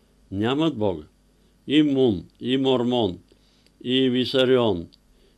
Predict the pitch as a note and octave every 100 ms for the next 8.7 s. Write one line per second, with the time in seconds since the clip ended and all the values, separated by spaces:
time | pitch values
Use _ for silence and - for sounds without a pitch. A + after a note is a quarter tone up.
0 | _ C3 A#2+ B2+ A2+ B2 A#2+ G2 - -
1 | _ _ _ _ _ _ _ _ _ _
2 | _ _ _ _ _ _ _ _ _ _
3 | - A3 D3 C3+ C3+ C3 G#2+ A#2 A#2 A2
4 | - D#3 C3+ C3 C3 B2 A#2 A2 - _
5 | _ _ _ _ _ _ _ _ - -
6 | - D#3 F3+ - G3+ - C3 B2+ B2+ _
7 | _ _ _ _ - D3 E3 F3+ D#3+ B2+
8 | A2 G2 G2+ - C3+ D3+